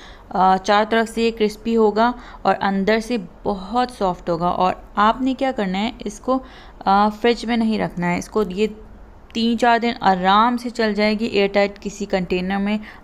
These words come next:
आप इसे निकाल के रखते हैं, slices वगैरह करके, जिसको खाना हो, जब खाना हो आपने एक slice निकाला, खा लिया, बहुत yummy रहेगा। चलें अब इसको cut करके देखते हैं। अच्छा, इसके ऊपर मैंने साबुत अखरोट के जो pieces होते हैं ना,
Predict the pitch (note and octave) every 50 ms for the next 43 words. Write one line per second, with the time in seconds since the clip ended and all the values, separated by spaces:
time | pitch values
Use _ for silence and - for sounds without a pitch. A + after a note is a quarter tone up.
0 | - - F#3 F3+ - - - F#3+ F#3 F3 - F3+ F3 F3 F3+ F3+ F3+ - G3 G3
1 | F#3 F3 E3+ E3 - - - G#3 G#3 G#3+ G#3+ G#3+ - F3+ E3+ E3 - - F3+ F3
2 | F3+ F3 F3 E3+ E3+ F3 F3 - F3+ F#3+ G3 - A3 G#3 F#3+ F#3 - - G3 F#3
3 | - G3 F#3 F3+ F#3 F#3 F3+ - F#3+ F3+ - - G#3 G3 F#3 F3+ F3+ F3+ F3+ F3
4 | F3 - - F#3+ F3+ F3 - - F#3 F3+ F3+ F3+ - F#3 F3 F#3 F3+ G3+ A3 A3+
5 | - - - - - - - - F#3+ F#3 F3+ F3 F3+ G3 G#3 G3+ F#3+ F3+ - -
6 | F#3+ F#3+ G3 F#3+ F#3 F#3 G#3 G#3+ A3 A3 A3 - - - - - - - - -
7 | G3 F3 E3+ F#3 G3 F#3+ F#3+ G3+ G#3+ A3 G#3+ G#3+ G#3 G#3 G3+ F#3+ G#3+ G#3+ - _
8 | _ _ _ _ _ _ _ G#3+ G3+ G3+ G3 F#3+ F#3 F#3+ - - F#3 F3 F3 -
9 | - A3 A#3 - - - A3+ A#3 A3+ A3+ A#3+ A3+ A#3 A#3 A3+ A3+ - A3+ A#3 A#3+
10 | - - G#3+ G#3+ - A#3+ A#3 A3 - - A#3 A#3+ A#3+ A#3 A3+ A3+ A3+ A3 A#3 A#3+
11 | B3 - - - - - G3+ F#3+ F#3+ F#3 F#3 A#3 A3+ A3+ - - G3+ G#3 - -
12 | F#3+ G3 G#3 G#3 G#3 - - A3+ A3+ A3 A3+ A3 - F#3+ F3+ - G#3+ G#3 G#3 G#3+
13 | G3+ G3 - A3 A3+ A3+ G#3+ G#3 A3 A#3+